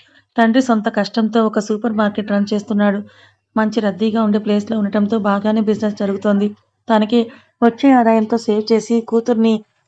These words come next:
ఎంబీబీఎస్ చదివిస్తున్నారు. కూతురు చదువులో సరస్వతి కావడంతో కాలేజ్ యాజమాన్యం స్కాలర్‌షిప్ ప్రొవైడ్ చేస్తుంది. as యూజువల్‌గా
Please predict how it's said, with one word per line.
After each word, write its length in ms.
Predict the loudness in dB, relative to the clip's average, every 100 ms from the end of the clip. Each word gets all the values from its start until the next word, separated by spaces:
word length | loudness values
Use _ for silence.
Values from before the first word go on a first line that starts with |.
| 0
ఎంబీబీఎస్ 520 | 2 4 4 2 0
చదివిస్తున్నారు. 640 | -2 0 -2 -2 -2 -4 -6 _ _ _ 0
కూతురు 320 | 0 2 -2
చదువులో 400 | -2 -2 0 -2
సరస్వతి 440 | -2 -4 -4 -6
కావడంతో 440 | -2 -2 -2 -2 -2 -4 -10 _ _
కాలేజ్ 420 | 2 4 4 0 -2
యాజమాన్యం 500 | -4 -2 -2 -2 -2
స్కాలర్‌షిప్ 560 | -4 0 0 0 -4 -4
ప్రొవైడ్ 280 | -2 -2 0
చేస్తుంది. 480 | -2 -2 -2 2 0 0 -18 _ -2
as 200 | 0 2 0
యూజువల్‌గా 500 | 0 0 0 0